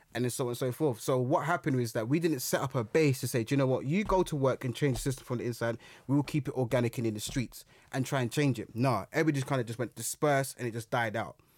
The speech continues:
So because they didn't show us what the mistake was, people that was born in the eighties, born in the nineties, we're just picking up from where they left off. And we have no clue about what we're doing. And then the younger generation that are in their teens,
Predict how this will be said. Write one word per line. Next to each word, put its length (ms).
So 420
because 320
they 80
didn't 300
show 340
us 160
what 100
the 80
mistake 420
was, 340
people 260
that 80
was 100
born 220
in 80
the 180
eighties, 220
born 180
in 60
the 80
nineties, 460
we're 120
just 160
picking 280
up 100
from 100
where 100
they 100
left 260
off. 260
And 380
we 120
have 180
no 180
clue 160
about 180
what 100
we're 100
doing. 320
And 100
then 80
the 60
younger 300
generation 460
that 120
are 60
in 60
their 140
teens, 560